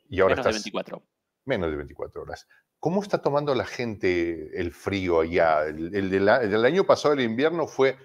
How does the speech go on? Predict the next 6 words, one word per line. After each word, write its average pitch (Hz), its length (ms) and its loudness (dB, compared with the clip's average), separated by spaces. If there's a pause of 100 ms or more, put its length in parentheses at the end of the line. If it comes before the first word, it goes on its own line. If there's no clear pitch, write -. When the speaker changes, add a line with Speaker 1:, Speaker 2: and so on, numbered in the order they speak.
(140)
Speaker 1:
moderado, 92 1040 0 (340)
eh, - 600 -16
estuvo 131 360 4
bien, 101 460 2
estuvo 101 360 -4
bien 82 360 -8